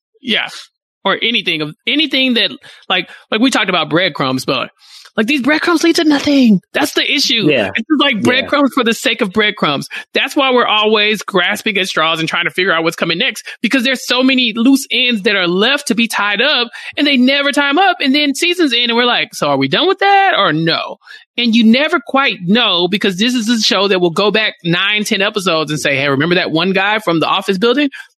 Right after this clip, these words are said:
Speaker 1: No, I don't. It was like, "Well, they're important today. They're also gonna die in this episode, but today they're important." You know, <laughs> it's so tha-, that's what, that's the confusing part about this show for me. I know we have a little break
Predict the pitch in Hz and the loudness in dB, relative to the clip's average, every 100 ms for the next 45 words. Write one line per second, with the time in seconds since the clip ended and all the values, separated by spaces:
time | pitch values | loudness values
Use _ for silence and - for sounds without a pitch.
0 | _ _ - 359 339 240 294 247 170 - | _ _ -2 0 2 0 0 0 -2 -2
1 | 226 220 208 180 277 330 165 202 240 262 | 2 2 2 2 2 0 -4 -2 2 0
2 | 254 240 175 160 156 135 - 165 170 196 | 0 0 0 -2 -2 -2 -6 -6 -2 0
3 | 214 226 208 170 196 220 170 160 156 156 | 0 0 0 -2 -2 0 0 0 0 0
4 | 143 143 170 170 311 339 - 190 214 208 | 0 0 -2 0 0 -2 -6 -4 -2 -2
5 | - 151 - - - - - 254 254 254 | -2 -4 -6 -20 -12 -12 -2 0 2 2
6 | 262 - - 440 _ - 269 240 - 269 | -2 -10 -12 -12 _ -6 -6 -6 -12 -2
7 | 269 - 208 - - - 247 339 349 320 | -2 -2 -6 -8 -8 -6 -4 -4 0 0
8 | 226 - 247 320 - 269 247 226 202 196 | 0 -4 -4 -2 -2 0 2 2 2 2
9 | 190 170 160 156 160 - 151 156 151 151 | 2 2 0 0 0 0 0 0 0 0
10 | 147 - - - 185 190 180 180 180 175 | -2 -6 -14 -6 -4 -2 0 2 2 0
11 | - - 170 160 156 135 151 170 175 | -4 -4 -2 0 -2 0 0 0 -2